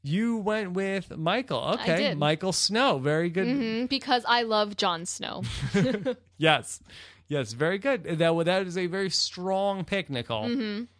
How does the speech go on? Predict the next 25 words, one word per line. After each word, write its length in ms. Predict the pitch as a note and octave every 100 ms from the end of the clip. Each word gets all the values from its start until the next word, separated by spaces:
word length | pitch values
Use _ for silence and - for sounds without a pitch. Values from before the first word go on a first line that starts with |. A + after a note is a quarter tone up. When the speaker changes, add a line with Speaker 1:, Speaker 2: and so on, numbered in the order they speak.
| _ _ - _ _ _ _ _ _ -
Speaker 1:
I 160 | D#3 G3
will 120 | G3+
disagree 440 | F#3+ G3 F#3+ F3
with 140 | C#3 A2+
you, 120 | G#2
though. 200 | - A3+
Speaker 2:
Okay. 220 | E4+ A#3+ F4 _ _
You 160 | B3 B3
have 220 | C#4 G#3+
to. 200 | A3+ A3 D4 _
Speaker 1:
Because 680 | C#3+ D#3 D3+ C#3+ C#3+ - - - -
I 460 | D3+ F3+ F#3+ G3+ -
think 440 | F#3 E3+ F3 E3+ -
that 320 | C#3+ C#3+ C#3+
the 120 | D3+
winner 360 | C#3 C#3+ D3 D3+
of 140 | D3
this 160 | C#3 C#3
season 320 | - C#3 C3+
will 120 | C#3 B2+
be 420 | C3+ C3+ C3+ C3+
one 220 | A#2 A#2
of 80 | A2+
the 80 | A#2+
favorites. 680 | - A2+ - - - -